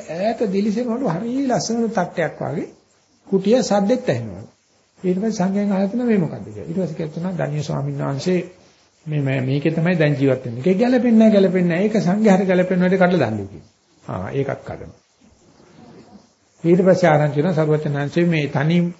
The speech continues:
මැටි ගෙවල් වලට කැමති නැහැ කියලා. ඊට පස්සේ ගිහිල්ලා කියනවා රාජ්‍ය ගබඩාවේ,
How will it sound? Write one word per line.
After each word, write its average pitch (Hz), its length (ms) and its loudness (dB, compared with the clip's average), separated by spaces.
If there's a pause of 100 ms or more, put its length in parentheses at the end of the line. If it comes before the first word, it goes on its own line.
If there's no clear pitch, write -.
(240)
මැටි 139 300 0 (220)
ගෙවල් 143 280 2
වලට 170 220 2
කැමති 139 300 -4
නැහැ 98 200 -8
කියලා. 101 220 -20 (540)
ඊට 190 220 0
පස්සේ 208 340 0
ගිහිල්ලා 180 380 2
කියනවා 160 460 -2 (200)
රාජ්‍ය 147 340 -2
ගබඩාවේ, 143 580 -2